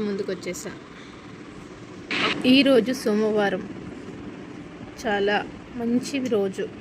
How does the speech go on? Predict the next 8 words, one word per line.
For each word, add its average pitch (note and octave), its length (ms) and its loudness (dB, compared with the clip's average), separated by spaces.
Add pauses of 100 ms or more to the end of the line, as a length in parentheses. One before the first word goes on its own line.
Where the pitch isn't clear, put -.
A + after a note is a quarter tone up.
(2500)
ఈరోజు A3 360 2 (100)
సోమవారం, G#3+ 640 0 (440)
శివుడికి G#3+ 640 0 (400)
చాలా, G#3+ 500 0 (200)
చాలా, G3+ 320 -2 (160)
చాలా A3+ 260 0 (140)
ఇష్టమైన G#3+ 600 0
రోజు G3 300 0